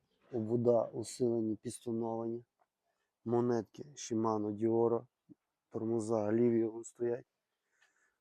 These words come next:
Рама з тої сторони, дивіться, яка гарна. Кріплення є на баночку. Комусь буде така лялечка цікава,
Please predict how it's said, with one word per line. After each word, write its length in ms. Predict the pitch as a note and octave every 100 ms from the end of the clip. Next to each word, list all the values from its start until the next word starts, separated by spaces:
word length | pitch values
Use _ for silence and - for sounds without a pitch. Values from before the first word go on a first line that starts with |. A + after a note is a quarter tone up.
| _ -
Рама 340 | B2+ A#2+ A2
з 120 | -
тої 220 | B2 A#2
сторони, 440 | A2 - A2+ A2+ G#2+
дивіться, 420 | A2+ A2+ - -
яка 240 | - A2+
гарна. 220 | G#2 G#2 G#2 _ _ _ _ _ _ _ _ _ _ _ _ - _ _ - - _
Кріплення 480 | - A#2+ A#2 A#2+ A#2+
є 140 | A#2+ A#2+
на 140 | A#2+
баночку. 640 | A#2 B2 A#2+ A#2+ - C3 B2 _ - - _ _ _ _ _ _ - - -
Комусь 280 | B2 A#2+ A2
буде 260 | A2 G2+
така 260 | G#2 - G#2
лялечка 420 | G#2 G2+ - -
цікава, 500 | - G#2+ B2 A#2+